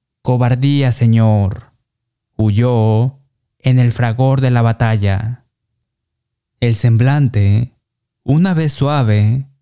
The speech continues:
del gran general se transformó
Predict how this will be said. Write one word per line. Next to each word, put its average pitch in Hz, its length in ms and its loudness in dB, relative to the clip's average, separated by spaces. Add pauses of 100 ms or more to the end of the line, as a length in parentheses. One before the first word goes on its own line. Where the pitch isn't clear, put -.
(180)
del 117 240 -2
gran 127 300 0
general 113 880 0 (460)
se 131 120 -2
transformó 120 1120 0